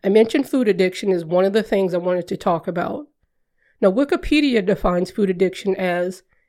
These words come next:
"A food addiction or eating addiction is a behavioral addiction that is characterized by the compulsive consumption of palatable foods, which markedly a-,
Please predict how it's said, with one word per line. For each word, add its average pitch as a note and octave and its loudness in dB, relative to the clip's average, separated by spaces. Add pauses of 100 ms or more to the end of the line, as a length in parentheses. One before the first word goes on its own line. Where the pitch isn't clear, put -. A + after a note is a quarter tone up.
(160)
"A F#3 2
food C#4 2
addiction B3 2
or F#3+ 0
eating A#3+ 0
addiction F#3+ -2 (140)
is F#3+ -4
a F3+ 0
behavioral G#3+ 0
addiction F#3 -4 (120)
that F#3+ -2
is E3+ -4
characterized G#3+ -2 (420)
by G#3+ 0
the F#3 -2
compulsive C#4 -4
consumption F#3+ -4
of F3+ -2
palatable G3 0
foods, E3+ -2 (440)
which - 0
markedly A#3 -2 (180)
a-, D4 -6